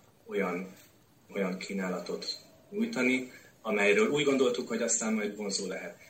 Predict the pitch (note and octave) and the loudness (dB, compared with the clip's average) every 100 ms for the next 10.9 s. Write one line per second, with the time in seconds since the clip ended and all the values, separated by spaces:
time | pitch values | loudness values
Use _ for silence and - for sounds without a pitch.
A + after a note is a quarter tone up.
0 | - - - E3+ D#3+ C3+ A#2+ G#2 G#2+ G#2 | -20 -20 -6 -2 0 4 4 4 4 4
1 | G2+ F#2+ F#2 - - A2 G2+ G2+ - F#2+ | 4 2 0 -2 0 2 4 2 0 -2
2 | C3+ F2+ F#2 - - _ - F#2+ F#2 F#2 | 0 -2 -2 -4 -10 _ -4 0 2 0
3 | - - G2 G#2 G2+ F#2+ F#2+ - F#2 F2 | -2 -6 -2 0 0 -2 -2 -4 -4 -4
4 | F2+ - F#2 F#2 - - A#2+ G#2 G2 F#2+ | -6 -8 -8 -4 -4 0 0 2 2 0
5 | - - - _ - F#2+ F#2 F#2 - - | -4 -18 -20 _ -10 -4 0 0 -2 -2
6 | - - E2 F#2+ F#2+ - F#2 - C#3 D3 | 0 2 -2 0 -2 -2 -6 -4 -4 0
7 | C#3+ C3 A2+ A#2 A2+ G#2+ G#2 G2+ - - | 0 0 0 0 0 4 4 4 0 0
8 | G2+ F#2+ - G2 F#2+ F#2 G2 A#2 G2 - | 2 0 -4 -4 -2 -4 0 0 0 2
9 | - G#2 G2+ G2 - - - B2 A2+ G2 | 2 4 0 -2 -12 -18 -6 0 0 0
10 | G#2+ F#2+ F#2 F#2 F#2+ F#2+ F2+ F#2+ F#2 | 0 0 0 -2 -8 -6 -4 -4 -6